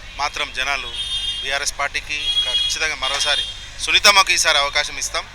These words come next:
గోపీనాథ్ గారి చేసిన సేవలు గుర్తించి ఇక రేపు, రేపు భవిష్యత్ అంతా కూడా బీఆర్ఎస్ పార్టీదే,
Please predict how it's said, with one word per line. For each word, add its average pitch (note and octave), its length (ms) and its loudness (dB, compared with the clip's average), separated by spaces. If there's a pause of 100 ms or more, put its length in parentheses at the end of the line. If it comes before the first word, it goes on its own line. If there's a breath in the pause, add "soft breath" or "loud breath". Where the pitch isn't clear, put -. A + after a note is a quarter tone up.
(480)
గోపీనాథ్ D#3 320 4
గారి C#3+ 380 2 (440)
చేసిన C#3+ 220 0
సేవలు D#3 340 4
గుర్తించి C3+ 560 -6 (600)
ఇక F3 80 6
రేపు, E3 240 6
రేపు F#3+ 180 4
భవిష్యత్ F3 500 4
అంతా F#3+ 180 2
కూడా F#3 360 4 (680)
బీఆర్ఎస్ F3+ 340 10
పార్టీదే, F3 480 6